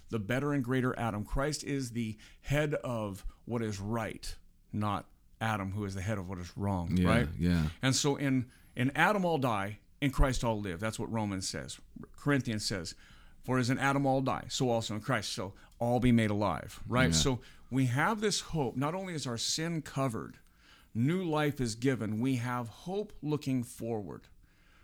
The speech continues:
Speaker 1: right? We get to not be defined by our sin, but we get to be defined by new life. The, the resurrection is power to give us a new life. Like, you have a pi-, a history, a past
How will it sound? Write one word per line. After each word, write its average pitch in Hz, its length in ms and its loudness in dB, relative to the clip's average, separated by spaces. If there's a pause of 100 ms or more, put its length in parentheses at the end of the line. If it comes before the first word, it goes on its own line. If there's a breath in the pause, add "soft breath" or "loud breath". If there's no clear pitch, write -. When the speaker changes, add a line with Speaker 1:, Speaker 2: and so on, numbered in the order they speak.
(140 soft breath)
Speaker 1:
right? 131 160 0
We 147 120 2
get 175 200 -6
to 143 260 0 (240 loud breath)
not 139 400 2
be 175 140 -4
defined 135 540 -2
by 127 80 0
our 123 160 0
sin, 127 320 0
but 117 120 -4
we 165 160 -2
get 175 220 -2
to - 80 -2
be 135 140 0
defined 131 540 -2
by 117 180 -2
new 135 280 2
life. 117 360 0
The, 135 180 0 (380 soft breath)
the 131 140 0
resurrection 147 920 -2
is 131 280 0 (100)
power 147 720 0 (380 soft breath)
to 143 160 4
give 135 400 0
us 113 340 0
a 123 100 0
new 131 380 4
life. 113 500 -2
Like, 107 200 -6
you 175 260 0
have 208 180 0
a 175 60 -6
pi-, 175 260 8 (100)
a 147 100 0
history, 185 600 -2 (440 soft breath)
a 107 80 -4
past 170 640 0